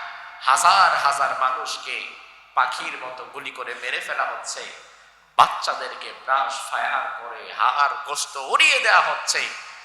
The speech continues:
দুনিয়ার মানুষেরা বারবার আল্লাহ তাআলার কাছে বলছে, "আল্লাহ, আমাদেরকে বাঁচাও।" নির্যাতিত ফিলিস্তিন আমাদেরকে ডেকে ডেকে বলছে,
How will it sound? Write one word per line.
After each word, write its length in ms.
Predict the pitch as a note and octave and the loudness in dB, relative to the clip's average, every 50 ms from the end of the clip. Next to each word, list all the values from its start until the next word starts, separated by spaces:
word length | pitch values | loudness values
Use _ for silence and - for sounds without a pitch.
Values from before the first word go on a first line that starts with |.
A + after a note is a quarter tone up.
| - - - - - | -20 -20 -20 -16 -8
দুনিয়ার 420 | B2+ C3 C3 C3+ C3+ C3 B2+ B2+ | -6 -6 -4 0 0 0 0 2
মানুষেরা 680 | B2 B2 B2+ C3+ - - - E3+ D3 D3 C#3+ C3 A#2 - - - - - - - - | 2 0 0 0 -2 -2 -2 2 6 6 6 6 6 2 -2 -6 -8 -10 -12 4 6
বারবার 400 | C3 C3+ - - C3+ B2+ A#2+ A#2 | 6 6 8 4 4 2 4 2
আল্লাহ 420 | A#2 A#2 A#2 A2+ B2+ B2+ - - | 0 -2 -2 -2 -2 -2 -2 -4
তাআলার 340 | B2+ A#2 A#2 A#2+ A#2 A2+ - | -6 -6 -6 -6 -8 -10 -10
কাছে 220 | A2+ A2+ - A2+ | -10 -12 -12 -12
বলছে, 320 | A2+ A#2+ C3 C3 - C3 B2+ | -14 -16 -12 -10 -6 -2 0
"আল্লাহ, 300 | B2+ B2 B2+ C3+ C#3+ C#3+ | 0 0 2 2 2 2
আমাদেরকে 380 | C#3 D3 C#3+ D3 D3 C#3+ - | 2 0 -2 -2 -4 -4 0
বাঁচাও।" 560 | - D#3+ D#3 - - G3 G3 F#3 - - - - - - - - - - - - | 0 2 2 4 4 4 4 2 0 -2 -6 -8 -12 -14 -16 -16 -18 -18 -6 -4
নির্যাতিত 560 | D3 D3 - - D3+ C3+ - - C#3 - C#3 | -4 -4 0 0 0 0 0 -2 -6 -8 -8
ফিলিস্তিন 580 | B2+ - C#3 C#3 D3+ D3 - - - C#3 C3 | -6 -6 -6 -6 -4 -4 -4 -4 -4 -2 0
আমাদেরকে 480 | B2+ B2 B2 C3 - - B2 B2 - B2 | 0 0 0 -2 -4 -4 -6 -8 -8 -8
ডেকে 240 | - B2+ C3 - C3 | -8 -8 -8 -8 -10
ডেকে 220 | - B2 - B2 | -10 -10 -12 -12
বলছে, 540 | A#2+ B2+ D#3 F#3 - - G3+ D3+ A2 - - | -10 -10 -8 -6 -4 -4 -4 -4 -6 -8 -12